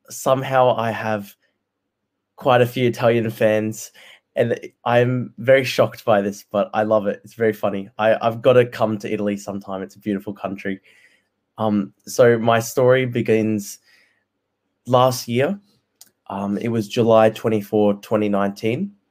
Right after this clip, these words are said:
I held a peaceful sit-in at the University of Queensland in Brisbane, Australia, which is one of Australia's most important, prestigious universities.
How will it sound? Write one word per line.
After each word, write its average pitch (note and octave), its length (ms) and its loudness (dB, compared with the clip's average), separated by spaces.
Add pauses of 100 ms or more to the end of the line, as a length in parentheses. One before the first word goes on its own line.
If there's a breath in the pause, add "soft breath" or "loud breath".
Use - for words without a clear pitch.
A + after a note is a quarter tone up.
(720 loud breath)
I A2+ 80 0
held A#2+ 420 2 (220)
a A2 80 6
peaceful A2+ 440 -2
sit-in G#2+ 420 -2
at - 200 -4
the G#2 120 -6
University G2+ 480 0
of G2+ 100 -8
Queensland G#2+ 560 0
in G2+ 160 -4
Brisbane, G#2 380 -2
Australia, G#2 580 2 (600 soft breath)
which A#2+ 220 -2
is G#2+ 380 -2 (460)
one C3+ 180 6
of C3+ 60 6
Australia's A#2+ 760 2 (460)
most A#2+ 460 0
important, A#2 680 -2
prestigious A2+ 640 -8
universities. G#2+ 840 -2